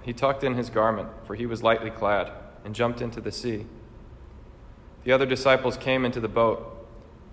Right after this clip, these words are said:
came in the boat, for they were not far from shore, only about a hundred yards, dragging the net with the fish. When they climbed out on shore, they saw a charcoal fire with fish on it and bread. Jesus said to them,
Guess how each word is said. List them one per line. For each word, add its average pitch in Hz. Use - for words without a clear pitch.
came 127
in 131
the 123
boat, 101
for 117
they 113
were 110
not 117
far 120
from 113
shore, 113
only 117
about 110
a 107
hundred 110
yards, 104
dragging 117
the 107
net 117
with 104
the 104
fish. -
When 120
they 117
climbed 131
out 131
on 117
shore, 117
they 117
saw 127
a 117
charcoal 135
fire 127
with 104
fish 143
on 98
it -
and 98
bread. 110
Jesus 120
said 131
to 127
them, 107